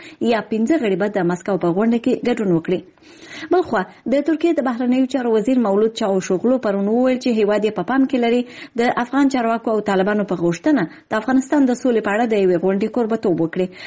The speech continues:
دا غونډه په اپریل میاشت کې ترسره کیږي. تر دې وړاندې د امریکا متحده ایالاتو د بهرنیو چارو وزیر انتونی بلینکن په هغه لیک کې چې د افغانستان ولسمشر ته یې لېږلی و، ویلي و چې امریکا به له ترکیې وغواړي چې د افغانستان د سولې په اړه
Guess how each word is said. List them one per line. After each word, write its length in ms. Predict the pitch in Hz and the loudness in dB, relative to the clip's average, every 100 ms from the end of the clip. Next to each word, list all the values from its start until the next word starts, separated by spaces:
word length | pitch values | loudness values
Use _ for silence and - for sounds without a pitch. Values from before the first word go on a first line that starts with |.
| - - | -6 -2
دا 60 | 254 240 | -2 2
غونډه 480 | 247 226 233 220 | 2 2 0 -2
په 40 | 220 - 175 | -6 -8 -4
اپریل 260 | 277 285 185 | 0 2 2
میاشت 200 | 165 - | 0 -2
کې 120 | 190 190 | -4 -4
ترسره 320 | 185 170 170 | -2 -2 0
کیږي. 280 | 196 175 180 - _ _ | 0 0 -2 -6 _ _
تر 80 | 254 | -2
دې 140 | 220 240 | 0 0
وړاندې 260 | 233 226 220 | 0 0 0
د 20 | 220 | -2
امریکا 240 | 208 233 220 | -2 -2 -2
متحده 360 | 214 214 208 | 0 0 2
ایالاتو 480 | 208 208 202 220 262 | 2 2 2 2 0
د 120 | 226 | 0
بهرنیو 400 | 196 196 208 214 202 | 0 0 0 0 0
چارو 220 | 220 190 | 0 2
وزیر 320 | 185 185 240 269 - - - | 2 2 0 0 -4 -10 -4
انتونی 300 | 220 269 254 214 | 0 2 2 2
بلینکن 420 | 269 294 254 202 | 4 2 0 -4
په 60 | 214 | -2
هغه 160 | 214 208 226 | -2 0 0
لیک 120 | 277 | 0
کې 80 | 254 240 | -2 -2
چې 80 | 247 214 | 0 2
د 140 | 220 - | 0 0
افغانستان 440 | 196 196 190 220 | -2 -4 -2 0
ولسمشر 480 | 202 185 190 220 214 - | 2 2 2 0 0 0
ته 100 | 190 | 2
یې 60 | 175 | 2
لېږلی 360 | 180 254 302 277 | 4 4 4 4
و، 140 | 302 311 - - 269 | 0 -2 -14 -4 2
ویلي 220 | 330 311 | 4 4
و 80 | 269 | 2
چې 160 | - - 208 | -2 -4 -2
امریکا 300 | 226 247 277 | -2 0 0
به 40 | 262 | 2
له 80 | 240 220 | 2 0
ترکیې 260 | 202 202 214 | -2 0 2
وغواړي 380 | 262 285 294 302 | 2 2 2 2
چې 60 | 285 208 | -2 0
د 20 | 214 - | -2 -4
افغانستان 440 | - 196 180 220 | -6 -6 -2 -2
د 120 | 180 180 | -2 0
سولې 200 | 285 294 | 2 2
په 60 | 294 | 2
اړه 100 | 294 | 0